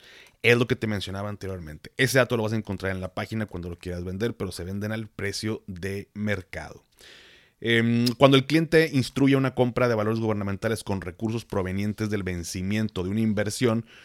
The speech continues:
no podrán, no podrá realizar la venta de la última inversión dentro de la semana previa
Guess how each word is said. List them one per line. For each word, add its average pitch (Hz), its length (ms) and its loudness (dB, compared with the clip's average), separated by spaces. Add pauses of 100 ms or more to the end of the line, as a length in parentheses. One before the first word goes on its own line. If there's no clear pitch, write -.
(120)
no 117 280 4
podrán, 113 500 4 (180)
no 117 140 0
podrá 127 160 6
realizar 110 320 0
la 110 100 0
venta 104 320 0
de 104 60 0
la 95 140 -2
última 104 360 0
inversión 101 600 -2
dentro 104 460 -2
de 110 40 0
la 101 100 -2
semana 92 500 -6
previa 98 500 -6